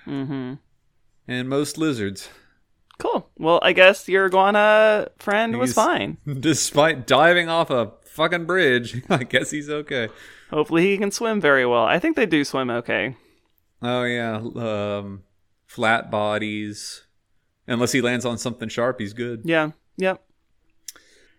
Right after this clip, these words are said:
Speaker 2: Well, there you go. Well done, iguana. <laughs> This has been the squirreliest fucking episode.
Speaker 1: <laughs> It has been a weird one.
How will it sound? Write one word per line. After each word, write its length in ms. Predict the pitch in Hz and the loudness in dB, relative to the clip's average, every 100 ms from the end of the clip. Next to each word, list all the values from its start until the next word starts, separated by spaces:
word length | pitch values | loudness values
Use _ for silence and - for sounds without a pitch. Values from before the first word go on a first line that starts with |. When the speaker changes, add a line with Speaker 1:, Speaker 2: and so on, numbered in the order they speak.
| _ _ | _ _
Speaker 2:
Well, 200 | 262 247 | 0 2
there 240 | 131 127 127 | 4 2 2
you 200 | 123 110 | 0 -2
go. 300 | 104 - - | -4 -4 -6
Well 300 | 123 131 131 | 2 4 4
done, 260 | 123 113 | 0 -4
iguana. 540 | 117 117 - - - - | -8 -10 -12 -12 -14 -18
<laughs> 60 | _ 139 - 202 - 165 | _ -4 2 0 0 2
This 360 | 214 175 302 - | 6 8 6 6
has 220 | 240 156 | 4 2
been 240 | - 185 | 2 2
the 80 | 139 | 2
squirreliest 840 | 113 - - 165 190 196 185 185 - | -4 -4 -6 -2 0 2 0 -4 -6
fucking 300 | 170 151 143 | -8 -8 -6
episode. 520 | 127 104 - 95 95 - - - | -8 -8 -10 -10 -12 -14 -14 6
Speaker 1:
<laughs> 100 | - - 285 - - - | 6 8 6 10 8 10
It 120 | - | 12
has 180 | 262 233 | 12 10
been 160 | 226 190 | 6 4
a 60 | |
weird 220 | 175 170 156 | 4 4 4
one. 260 | 143 156 | 2 0